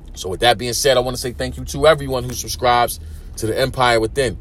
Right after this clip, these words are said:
We're grateful for the support from Anchor App, iTunes, Google Play, Spotify, iHeartRadio, and all places where podcasts are held. We're grateful for the support from Facebook,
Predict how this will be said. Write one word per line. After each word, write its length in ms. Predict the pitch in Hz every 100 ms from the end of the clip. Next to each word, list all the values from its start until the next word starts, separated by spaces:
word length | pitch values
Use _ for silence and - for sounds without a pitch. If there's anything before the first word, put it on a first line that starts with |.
| - - -
We're 100 | 90
grateful 360 | 123 127 113
for 80 | 113
the 60 | 110
support 340 | 110 131 110
from 140 | 104 -
Anchor 320 | 127 131 131
App, 180 | 127 - - - -
iTunes, 640 | 131 127 120 139 127 120 92
Google 260 | 143 127
Play, 200 | - 131
Spotify, 680 | 131 - 127 123 127 127 123 - - -
iHeartRadio, 840 | 127 127 131 123 135 127 131 127 123 - -
and 140 | 101
all 200 | 127 131
places 360 | - 131 127 113
where 140 | 120
podcasts 640 | 113 127 117 135 120 113 104
are 40 |
held. 340 | 123 131 98 - - -
We're 100 | -
grateful 360 | 87 208 - -
for 80 | 117
the 80 |
support 340 | - - 131 -
from 140 | 101
Facebook, 520 | - 135 123 135 127